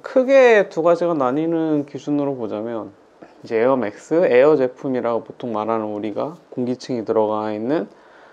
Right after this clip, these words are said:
이 중간에 쿠셔닝이 있는 제품들은, 어, 공기층을 그냥 튜브에 만들어서 잡아놓는 형태입니다. 그래서 그렇게 나오는 제품들 시리즈가 에어맥스 원, 그리고 에어맥스 구공,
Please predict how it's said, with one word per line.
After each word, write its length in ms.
이 120
중간에 600
쿠셔닝이 460
있는 240
제품들은, 680
어, 580
공기층을 880
그냥 340
튜브에 480
만들어서 520
잡아놓는 600
형태입니다. 600
그래서 320
그렇게 420
나오는 380
제품들 540
시리즈가 680
에어맥스 600
원, 360
그리고 160
에어맥스 540
구공, 540